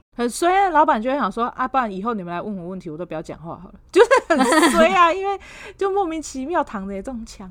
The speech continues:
Speaker 2: 对，所以就是为什么有些那个主管做到最后就觉得心累了，我还是去把我自己的那个 top sales 做好就好了，我不要带人了，我快累死了。
Speaker 1: 或者是说，“那我归隐田园好，我不要再当主管了。” <laughs> 然后就去乡下买一块农地种田。
Speaker 2: <laughs> 对，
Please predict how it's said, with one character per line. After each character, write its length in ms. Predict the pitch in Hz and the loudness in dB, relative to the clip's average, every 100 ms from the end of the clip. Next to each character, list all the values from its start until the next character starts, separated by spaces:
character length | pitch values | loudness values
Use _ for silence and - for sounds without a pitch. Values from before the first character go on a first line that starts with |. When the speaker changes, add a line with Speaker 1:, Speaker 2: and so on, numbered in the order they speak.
| - | -14
Speaker 2:
对， 240 | - 196 175 | -10 -6 -6
所 180 | - 240 | -4 2
以 120 | 262 269 | 2 2
就 160 | 311 320 | 0 0
是 80 | |
为 120 | 330 - | 0 2
什 140 | 262 | 2
么 160 | 233 220 | 2 0
有 140 | 214 | 0
些 240 | 208 262 | 0 0
那 140 | 269 277 | 0 -2
个 140 | 233 | -4
主 220 | 202 208 | -4 -8
管 160 | 208 185 | -4 -4
做 140 | 233 | 0
到 100 | 214 | 0
最 180 | 214 226 | 0 -4
后 120 | 208 | -4
就 100 | 196 | -6
觉 160 | 185 180 | -8 -8
得 80 | 175 | -8
心 280 | - 202 208 | -8 -8 -6
累 180 | 190 | -6
了， 120 | 165 160 | -6 -4
我 80 | |
还 140 | 165 185 | -4 -4
是 140 | 220 | -8
去 120 | 202 | -6
把 160 | 202 190 | -2 -2
我 80 | 180 | -2
自 160 | - | -6
己 160 | 226 185 | -8 -6
的 200 | 170 170 | -6 -6
那 100 | 180 | -8
个 140 | 214 226 | -8 -4
top 160 | 277 | -4
sales 400 | - 294 233 202 | -2 -2 -2 -4
做 180 | - 254 | -2 2
好 160 | 202 170 | 2 0
就 200 | 233 214 | -2 -2
好 100 | 175 | -2
了， 80 | |
我 60 | 170 | -4
不 80 | 208 | -4
要 80 | 208 | -4
带 260 | - 196 | -2 -2
人 160 | 180 165 | -2 -6
了， 80 | 165 | -8
我 60 | |
快 160 | 170 220 | -6 -6
累 120 | 226 | -6
死 240 | 214 - 160 | -8 -10 -10
了。 180 | 147 - | -10 0
Speaker 1:
或 140 | 294 269 | 4 4
者 40 | |
是 160 | 233 254 | 4 -2
说 220 | 247 247 | -2 0
，“那 160 | 254 196 | 2 0
我 60 | |
归 280 | 185 226 233 | 0 -2 0
隐 160 | 196 180 | -4 -8
田 240 | 202 180 | -10 -8
园 180 | 185 175 | -8 -8
好， 140 | 185 | -6
我 140 | 175 180 | -4 0
不 80 | |
要 140 | 226 233 | 2 2
再 100 | 254 | 2
当 240 | 233 220 | 0 0
主 240 | 226 180 180 | -2 -6 -2
管 260 | 214 165 | 0 0
了。” 160 | 156 175 196 | -2 -6 0
<laughs> 40 | |
然 180 | 294 254 | 6 10
后 120 | 269 | 10
就 120 | 285 | 8
去 160 | 330 349 339 190 - | 2 4 2 0 -4
乡 260 | 208 285 302 | 4 4 4
下 200 | 359 294 | 4 2
买 160 | 247 214 | 2 0
一 40 | |
块 200 | 277 277 | 2 2
农 220 | 247 220 233 | 0 -6 -4
地 200 | 285 233 | -4 -2
种 280 | 254 202 180 | -2 -2 -4
田。 220 | 202 151 | -10 -12
Speaker 2:
<laughs> 1300 | 143 - 254 - 339 - 466 - - - - 180 - | -10 -6 -6 -6 -12 -12 -16 -16 -20 -18 -14 -14 -10
对， 140 | 220 | -10